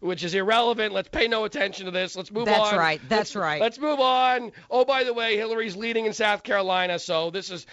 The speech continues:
Speaker 1: nothing to see here, folks. Move along." Um, so, so he's not gonna win the nomination. But if the news media wanted to make that a race,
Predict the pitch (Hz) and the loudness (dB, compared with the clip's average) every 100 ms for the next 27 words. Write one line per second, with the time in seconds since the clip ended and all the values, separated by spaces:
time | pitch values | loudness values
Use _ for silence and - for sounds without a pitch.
0 | - 254 294 294 285 254 294 285 285 269 | -2 2 2 0 -4 -2 0 2 2 0
1 | 262 233 233 - 254 277 285 277 262 240 | 2 0 0 -2 -4 0 2 2 2 0
2 | 233 196 - - - _ 202 196 202 202 | -2 -8 -20 -20 -20 _ 0 0 -2 -10
3 | _ _ _ - 220 - 294 247 240 247 | _ _ _ -2 -2 -2 -6 0 0 0
4 | 262 320 311 - 233 214 202 190 175 170 | -2 2 2 2 -2 -2 -2 -2 -2 0
5 | 180 160 95 - - _ - 202 196 196 | -2 -4 -12 -20 -20 _ 0 0 -2 -4
6 | 185 226 339 349 269 277 262 220 180 151 | -4 -4 -4 -4 -6 -6 -4 -4 -6 -12
7 | 143 220 302 294 - 185 - _ _ _ | -6 2 4 2 -2 -16 -18 _ _ _
8 | _ - 151 180 214 208 196 185 156 160 | _ -6 0 0 0 -2 -2 -2 -4 -4
9 | 175 - | -6 -10